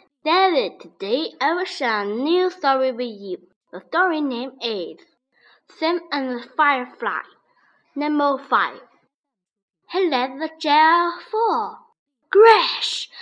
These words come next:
And Gus was out. "You can't see the car, Gus. You can't stop the train. You know what to do."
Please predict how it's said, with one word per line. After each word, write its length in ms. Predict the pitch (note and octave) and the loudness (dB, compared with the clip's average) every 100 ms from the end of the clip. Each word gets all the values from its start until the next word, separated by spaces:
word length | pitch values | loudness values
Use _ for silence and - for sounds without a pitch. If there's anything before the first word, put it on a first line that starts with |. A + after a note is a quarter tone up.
| - D#4 | -8 -2
And 240 | F4 C4 | 0 2
Gus 340 | D4 D4 D#4 | 2 2 -2
was 240 | D4 F4 F4 - | -6 -6 -4 0
out. 440 | G#4 D4+ - - - - - - | 2 0 -2 -14 -20 -20 -18 4
"You 160 | F4+ G#4 | 6 6
can't 420 | - F4+ G#4 - | 2 -2 -2 -2
see 200 | F#4+ F#4+ | 0 0
the 180 | F4 F#4+ | 0 -4
car, 720 | - G#4 A#4+ A#4+ F#4+ A#3+ A3+ A3+ | -4 -4 -2 -2 0 -2 -2 -4
Gus. 380 | B3+ A#3+ C4 - - _ - - - - | 0 0 0 -4 -18 _ -20 -20 -18 0
You 240 | D#4 G4 G4+ | 6 6 6
can't 300 | C#4+ F#4+ G4+ | -2 -2 -4
stop 400 | - F#4+ F#4 F#4 | 0 4 4 4
the 140 | F#4+ F#4+ | -2 -2
train. 680 | - - A#4 A4+ D#4+ A3 F3+ - _ - - - | -6 -4 0 2 0 -2 -6 -12 _ -20 -12 4
You 340 | F4+ A4 F#4 | 6 8 8
know 220 | D#4+ D#4+ D4 | 8 6 6
what 260 | E4+ F4 | 0 0
to 120 | F4 F4+ - | -4 -4 6
do." 520 | G#4 A4 F#4 G#3 - | 8 8 6 0 -6